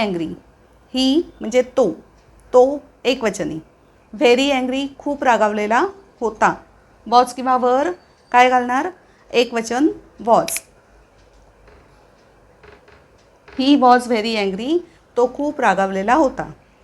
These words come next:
नेक्स्ट वन, it dash running here and there. It म्हणजे माणसांसाठी आपण वापरत नाही, एकवचनी सर्वनामे,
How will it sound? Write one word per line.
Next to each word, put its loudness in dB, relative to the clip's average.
नेक्स्ट -2
वन, -4
it 0
dash 4
running -2
here 2
and -6
there. -4
It -4
म्हणजे 0
माणसांसाठी 0
आपण -4
वापरत -4
नाही, -4
एकवचनी 0
सर्वनामे, -4